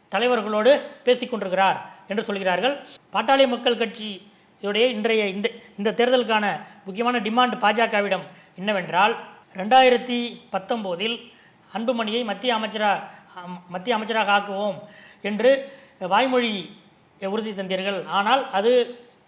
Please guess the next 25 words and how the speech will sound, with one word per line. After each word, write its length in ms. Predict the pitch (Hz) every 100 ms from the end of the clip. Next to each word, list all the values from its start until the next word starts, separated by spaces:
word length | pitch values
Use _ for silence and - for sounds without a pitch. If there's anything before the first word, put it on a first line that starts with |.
| _ _ -
நடைமுறைக்கு 460 | 190 240 226 202 196
வரவில்லை, 360 | 196 196 185 180
அன்புமணி 320 | 185 214 220
மத்திய 300 | 190 185 214
அமைச்சராகவில்லை. 600 | 202 196 190 185 180 180 143 - - _
அதனால் 460 | 175 180 247 277 180
இப்போது 460 | - 277 233 180 269 277 - -
நாங்கள் 280 | 180 220 220 -
பாஜக 360 | 202 233 262 247
கூட்டணிக்கு 440 | 220 226 220 220 240 -
வர 160 | 196 208
தயார். 460 | - 208 226 190 - - - -
ஆனால், 320 | 190 220 285 - - -
அ, 80 | 190
லோக்சபா 400 | 196 247 285 262 262
சீட்ல 220 | 254 240
கூட 140 | 240
நம்ம 160 | 262 233
அட்ஜஸ்ட் 220 | 226 226
பண்ணிக்கலாம். 360 | 233 202 214 294 - - - _ _
அ, 60 | 202 185
ராஜ்யசபா 440 | 220 254 262 240 233 233
சீட்டு 240 | 220 190 196
ஒன்று, 280 | 226 226 302 302 - - _ -
அதோட 300 | 190 226